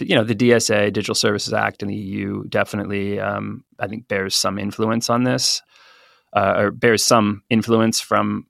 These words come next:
from sort of Frances Haugen's documents and kind of the public understanding of them. But, you know, nothing out of certainly the U S government ever really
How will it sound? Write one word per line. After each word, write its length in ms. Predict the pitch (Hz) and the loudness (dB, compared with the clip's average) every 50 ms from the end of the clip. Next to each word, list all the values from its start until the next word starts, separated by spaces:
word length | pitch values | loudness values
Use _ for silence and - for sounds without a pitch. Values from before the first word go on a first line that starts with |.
| _ _ | _ _
from 240 | - - 110 107 107 | -4 -2 -2 0 0
sort 220 | - - 110 104 | -2 -2 -2 -4
of 200 | 101 98 - - _ _ _ _ _ | -4 -6 -8 -14 _ _ _ _ _
Frances 380 | - 117 107 104 - - 101 - | -4 -2 -2 -2 -2 -4 -4 -2
Haugen's 600 | - 107 101 101 98 104 101 101 101 98 - - | 0 0 0 0 0 -2 -4 -4 -4 -6 -8 -2
documents 680 | - 104 98 95 - - 107 104 101 101 101 - - - | 0 0 2 2 0 -2 -4 -4 -4 -4 -4 -4 -4 -4
and 140 | 98 98 | -6 -6
kind 200 | - - 107 101 | -6 -6 -4 -4
of 120 | 104 101 - | -6 -8 -8
the 80 | - | -12
public 440 | 101 - 98 101 98 95 92 95 - - - - - | -4 -4 -4 -2 -2 -4 -6 -6 -8 -14 -20 -18 -10
understanding 600 | - 113 101 - - - 107 95 98 98 98 98 | -8 -8 -6 -6 -4 -4 -4 -4 -4 -6 -6 -6
of 120 | 98 98 104 | -8 -8 -8
them. 240 | 107 101 98 - - _ _ _ _ _ _ _ _ _ _ | -8 -8 -10 -10 -14 _ _ _ _ _ _ _ _ _ _
But, 220 | - 107 107 - - | 2 2 2 2 0
you 80 | - 170 | 0 0
know, 80 | 131 120 | 2 4
nothing 300 | 123 139 139 - 139 131 | 2 2 2 4 4 4
out 100 | 117 113 | 4 2
of 140 | 101 98 | 2 -2
certainly 360 | - - - 117 107 - 104 95 | -6 -2 0 2 2 2 0 -2
the 100 | 92 98 | -2 0
U 140 | 98 107 | 2 2
S 140 | 110 107 - | 2 2 2
government 460 | - 101 92 95 95 98 98 - - - | 0 -2 -4 -4 -6 -8 -8 -10 -12 -10
ever 360 | - 104 98 98 95 101 101 - | -10 -8 -6 -4 -6 -6 -6 -6
really 440 | 104 101 101 101 98 101 98 98 - | -6 -4 -4 -2 -2 -4 -4 -6 -10